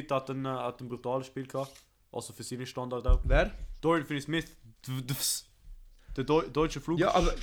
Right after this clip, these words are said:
Speaker 1: Maschine, keine Ahnung, D F S.
Speaker 2: Ich muss einfach sagen, gell, bei so Spielern, also ich habe, ich habe das Spiel geschaut, er hat eigentlich nicht gut gespielt, er hat einfach seine Dreier getroffen.
Speaker 1: Ja.
Speaker 2: Weißt du, was ich meine?
Speaker 1: Cam,
Speaker 2: Aber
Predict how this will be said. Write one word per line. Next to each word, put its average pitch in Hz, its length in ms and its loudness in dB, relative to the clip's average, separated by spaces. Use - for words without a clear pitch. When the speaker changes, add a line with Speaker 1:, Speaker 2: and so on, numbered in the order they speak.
Speaker 1:
Maschine, 127 480 -4
keine 120 140 -2
Ahnung, 120 220 -4
D 135 60 -2
F 135 140 0
S. 123 300 -4
Speaker 2:
Ich 190 120 8
muss 220 220 6
einfach 196 220 6
sagen, 202 380 4
gell, 180 200 4
bei 170 120 -8
so 135 200 0
Spielern, 185 400 6
also 131 160 -2
ich 143 80 -4
habe, 139 120 0
ich - 140 -10
habe 135 120 0
das 120 80 -4
Spiel - 160 -6
geschaut, - 280 0
er 185 80 4
hat - 60 2
eigentlich 147 200 0
nicht 175 280 0
gut 214 220 10
gespielt, 156 280 0
er 120 60 0
hat 139 60 8
einfach 147 180 2
seine 135 220 0
Dreier 156 260 0
getroffen. 135 480 -4
Speaker 1:
Ja. 113 340 -4
Speaker 2:
Weißt 151 180 4
du, - 20 2
was - 0 -
ich 202 80 2
meine? 120 260 2
Speaker 1:
Cam, 143 100 10
Speaker 2:
Aber 151 120 6